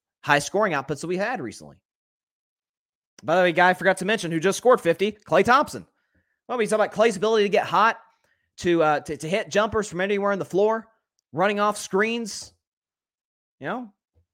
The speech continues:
especially with Steph out, he's had to carry a bigger scoring, uh, burden. You know, more talent in the league than there's ever been.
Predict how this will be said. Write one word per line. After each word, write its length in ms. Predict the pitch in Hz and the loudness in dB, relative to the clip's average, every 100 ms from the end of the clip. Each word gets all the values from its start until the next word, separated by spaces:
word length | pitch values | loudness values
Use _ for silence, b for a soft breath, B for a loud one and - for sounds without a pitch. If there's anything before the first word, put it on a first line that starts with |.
| _ _ | _ _
especially 300 | - 233 190 | 2 2 0
with 80 | |
Steph 300 | - 202 254 | 0 2 4
out, 180 | 165 156 | 4 0
he's 140 | 165 160 | 0 0
had 200 | 190 285 | 2 2
to 120 | 180 | 0
carry 260 | 180 156 | 2 4
a 60 | 143 | 4
bigger 180 | 143 135 | 0 -4
scoring, 480 | - 151 135 127 113 b b b | -4 0 0 -2 -12 b b b
uh, 180 | 123 113 | -4 -2
burden. 460 | 131 127 135 196 - _ _ _ _ _ _ _ _ _ _ _ _ _ | -2 -2 -4 -8 -16 _ _ _ _ _ _ _ _ _ _ _ _ _
You 80 | 120 | -14
know, 140 | 196 - _ _ _ _ _ _ _ _ _ _ _ | -14 -16 _ _ _ _ _ _ _ _ _ _ _
more 120 | 123 | -8
talent 240 | 160 185 196 | -2 -2 0
in 40 | |
the 40 | 190 | -2
league 120 | 214 | -2
than 80 | 165 | -2
there's 80 | |
ever 160 | 180 175 | -2 -2
been. 300 | 170 220 98 | -4 -4 -6